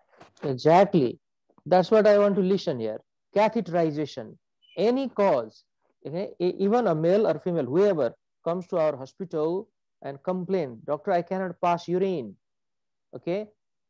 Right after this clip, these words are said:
from this many hours. I cannot pass and I'm having severe pain there." One examination you should always do is palpate the urinary bladder. Okay,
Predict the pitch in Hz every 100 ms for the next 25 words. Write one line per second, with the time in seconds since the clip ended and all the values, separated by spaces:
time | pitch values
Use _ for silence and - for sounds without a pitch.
0 | _ - 165 170 165 139 175 180 180 165
1 | 160 160 135 - _ _ _ _ _ _
2 | 135 - 202 202 208 165 120 - 147 143
3 | 139 143 143 - 214 220 208 - 226 220
4 | 180 120 - _ _ _ _ _ _ 135
5 | 165 269 214 175 170 202 190 175 175 156
6 | 147 151 196 240 233 196 156 185 104 _
7 | _ - 135 - - 185 226 220 214 165
8 | 156 147 143 127 117 127 110 101 - -
9 | _ _ _ _ _ _ _ _ _ _
10 | _ _ _ _ _ _ _ - -